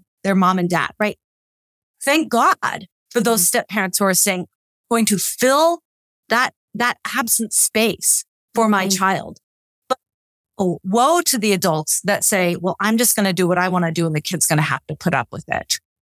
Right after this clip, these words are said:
Speaker 2: Yeah.
Speaker 1: Right? Woe to that.
Speaker 2: Wow. No, that's, that's so powerful and so needed. It really does. I, like I said, it, it really does reframe things, because here we, with our kids, we need to be shepherding them,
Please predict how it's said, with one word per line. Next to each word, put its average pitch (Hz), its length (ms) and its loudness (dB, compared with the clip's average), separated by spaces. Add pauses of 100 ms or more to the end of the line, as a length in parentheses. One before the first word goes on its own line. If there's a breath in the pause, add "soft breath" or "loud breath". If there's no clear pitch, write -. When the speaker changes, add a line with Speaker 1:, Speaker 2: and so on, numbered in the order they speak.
Speaker 2:
Yeah. 185 180 -6
Speaker 1:
Right? 170 260 0 (220)
Woe 214 280 2
to 202 140 0
that. 180 260 0 (1300)
Speaker 2:
Wow. 160 300 -12 (580)
No, 185 160 -2
that's, 175 420 -2
that's 180 540 -2 (420)
so 233 400 0
powerful 202 380 0
and 180 120 2
so 226 220 4
needed. 208 300 4
It 214 40 2
really 214 360 2
does. 190 500 0 (240)
I, 185 180 -6
like 190 260 -2
I - 20 -2
said, 185 160 0
it, 175 140 0
it 214 180 2
really 226 260 2
does 208 220 2
reframe 202 500 0
things, 175 280 -2
because 180 240 -2
here 220 280 2 (300)
we, 208 480 2
with 220 320 2
our 190 100 2
kids, 247 440 0
we 208 80 4
need 214 140 4
to - 60 -4
be 190 80 0
shepherding 196 460 2
them, 175 160 2